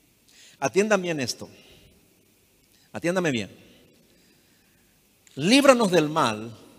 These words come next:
se refiere a Satanás, que es el tentador y el gran autor del mal.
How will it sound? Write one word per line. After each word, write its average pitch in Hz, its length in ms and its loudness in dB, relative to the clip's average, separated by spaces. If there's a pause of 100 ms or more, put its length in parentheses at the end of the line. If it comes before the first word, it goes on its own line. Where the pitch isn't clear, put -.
(180)
se - 200 0
refiere 151 420 -2
a 160 40 4
Satanás, 139 800 -6 (640)
que 156 180 4
es 190 200 4
el 185 180 -2
tentador 165 680 0
y 156 100 -2
el 131 160 -4
gran 147 500 -4
autor 143 520 -4
del 123 200 -4
mal. 101 360 -12